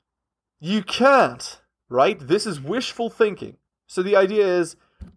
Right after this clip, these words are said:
"Oh, you go, queen. You're a strong, independent woman. You can have it all. You can be what you wanna be. You can have your P H D, have your strong, independent career,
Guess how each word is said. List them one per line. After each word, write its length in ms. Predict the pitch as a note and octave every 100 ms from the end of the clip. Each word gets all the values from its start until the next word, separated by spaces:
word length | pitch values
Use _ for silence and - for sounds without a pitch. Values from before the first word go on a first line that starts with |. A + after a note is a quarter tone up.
| -
"Oh, 380 | C4 C#4 C4
you 300 | A3 A#3 D4
go, 340 | A3 A3+ B3 A3
queen. 480 | - G3+ G3+ G3 G3+
You're 160 | B3+
a 60 | A3
strong, 400 | - A3 A3+ A3
independent 440 | G#3+ G3 G3+ F#3+
woman. 200 | G3 F#3+
You 80 | F#3+
can 160 | A3+ F3+
have 400 | F#3 B3+ B3+ A#3+
it 80 |
all. 360 | A#3+ A#3+ F#3+ C3
You 80 | D#3
can 140 | G#3+
be 220 | F3 A#3+
what 200 | A#3+ A#3
you 80 | A#3+
wanna 260 | G#3+ A3 G3+
be. 120 | D#3
You 200 | A#2+ C#3+
can 180 | G#3 F#3+
have 260 | G3+ A3
your 120 | G3+ F#3+
P 240 | - G3+
H 220 | G3 F#3
D, 220 | C#3 F3+
have 260 | F3+ F#3 F#3
your 140 | F3+
strong, 440 | F3 - F#3+ F3+ F3+
independent 440 | E3+ D#3+ E3+ D#3+
career, 320 | E3 D3+ D3